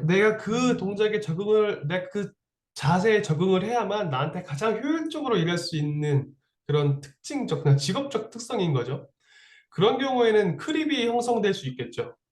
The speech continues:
Speaker 1: 그리고 그
Speaker 2: 음.
Speaker 1: 자세가 나한테 가장 이상적이기 때문에 그렇게 변할 수밖에 없었던 경우가 있을 수 있겠죠.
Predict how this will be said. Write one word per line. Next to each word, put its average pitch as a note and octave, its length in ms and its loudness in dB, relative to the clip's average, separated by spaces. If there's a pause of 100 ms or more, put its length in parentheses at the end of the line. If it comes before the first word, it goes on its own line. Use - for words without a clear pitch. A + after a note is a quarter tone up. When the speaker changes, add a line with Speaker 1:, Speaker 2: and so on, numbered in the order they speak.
Speaker 1:
그리고 F#3 520 -2
그 A3 300 0
Speaker 2:
음. G#3+ 60 2
Speaker 1:
자세가 D#3+ 520 -2
나한테 C#3+ 460 -4
가장 F3 520 0 (100)
이상적이기 D#3 760 -2
때문에 D3 500 0 (300)
그렇게 G#3+ 400 -2
변할 F3 220 2
수밖에 D#3+ 360 -4
없었던 D3+ 600 -2
경우가 C3 300 2
있을 B2+ 80 -4 (100)
수 - 180 -12
있겠죠. C#3 480 -16